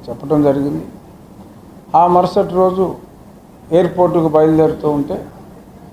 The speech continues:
ఒక వ్యక్తి ఇంటి,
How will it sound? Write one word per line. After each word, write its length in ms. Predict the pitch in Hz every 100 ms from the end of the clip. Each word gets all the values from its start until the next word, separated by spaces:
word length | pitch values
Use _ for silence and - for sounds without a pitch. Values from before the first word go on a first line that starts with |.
| - - - - - -
ఒక 160 | 139 160
వ్యక్తి 580 | 156 165 - 208 175 - - - - - - - - - - - -
ఇంటి, 420 | 165 170 185 151